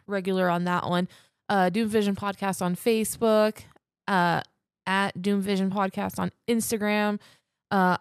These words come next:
I am an old person inside, so I'm researching how to make TikToks. So those are coming soon. Um, we're on YouTube. YouTube is huge. We, if you wanna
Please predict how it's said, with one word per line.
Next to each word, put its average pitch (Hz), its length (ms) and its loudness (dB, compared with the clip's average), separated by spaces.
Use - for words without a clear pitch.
I 202 200 2
am 175 480 2
an 196 80 -2
old 190 200 0
person 175 500 -2
inside, 175 540 0
so 175 300 2
I'm 180 320 0
researching 196 520 0
how 180 120 2
to 180 60 0
make 180 160 -2
TikToks. 170 560 -2
So 214 100 -2
those 202 200 4
are 208 60 -2
coming 196 320 0
soon. 185 400 0
Um, 175 640 2
we're 202 160 2
on 180 120 2
YouTube. 185 640 2
YouTube 214 360 0
is 190 140 0
huge. 220 580 0
We, 180 320 -6
if 196 120 -8
you 202 80 -4
wanna 208 320 0